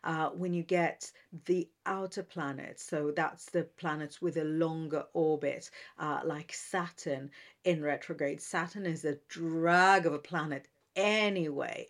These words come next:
Everything is slow with Saturn. So when Saturn's in retrograde,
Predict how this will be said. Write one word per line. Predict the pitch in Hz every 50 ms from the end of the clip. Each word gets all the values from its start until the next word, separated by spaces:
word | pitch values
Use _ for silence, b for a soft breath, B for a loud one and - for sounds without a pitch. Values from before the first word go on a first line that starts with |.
| _ -
Everything | 196 196 196 190 175 175 170 175 160 151
is | 147 147 -
slow | - - 180 170 170
with | 160 156 147 143
Saturn. | - - - - 160 156 139
So | - 165
when | 143 143 143 139
Saturn's | 143 - 185 196 196 - - 208 196 175
in | 180 156 151 151
retrograde, | 160 170 - - - - 170 - 156 143 143 143 147 147